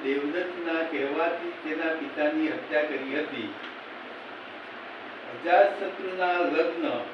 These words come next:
કોસલ નરેશની પુત્રી વજીરા સાથે થયા હતા.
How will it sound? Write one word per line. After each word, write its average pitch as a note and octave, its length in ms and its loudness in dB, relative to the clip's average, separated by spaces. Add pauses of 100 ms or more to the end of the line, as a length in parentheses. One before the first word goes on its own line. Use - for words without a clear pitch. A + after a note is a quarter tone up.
(320)
કોસલ C3+ 420 2 (140)
નરેશની F3 500 0
પુત્રી E3 580 0
વજીરા D#3+ 560 0
સાથે D#3 400 -2
થયા C#3+ 340 0
હતા. C#3+ 340 -2